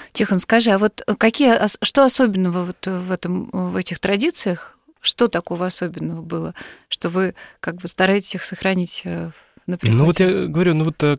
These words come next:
Speaker 2: э, вот
Speaker 1: Просто
Speaker 2: самое
Speaker 1: неформальный какой-то подход, да, и,
Speaker 2: самое
Speaker 1: и
Speaker 2: главное, ну, вот это, э, понимаете,
Speaker 1: попытка объединить людей или
Speaker 2: когда, эм,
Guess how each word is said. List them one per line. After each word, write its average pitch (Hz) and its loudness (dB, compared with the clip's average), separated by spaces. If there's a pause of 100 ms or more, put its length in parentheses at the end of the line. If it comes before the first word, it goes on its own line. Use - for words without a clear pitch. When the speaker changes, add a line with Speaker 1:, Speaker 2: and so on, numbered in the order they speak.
(140)
Speaker 2:
э, 139 0
вот - -6
Speaker 1:
Просто 226 4
Speaker 2:
самое 190 8
Speaker 1:
неформальный 226 6
какой-то 202 -4
подход, 196 0
да, 190 2
и, 214 4
Speaker 2:
самое 156 6
Speaker 1:
и - 0
Speaker 2:
главное, 165 4
ну, 139 0
вот 175 2
это, 170 -4
э, 147 -4
понимаете, - -6
Speaker 1:
попытка 208 4
объединить 214 2
людей 175 -6
или 185 -8
Speaker 2:
когда, 127 2
эм, 120 -4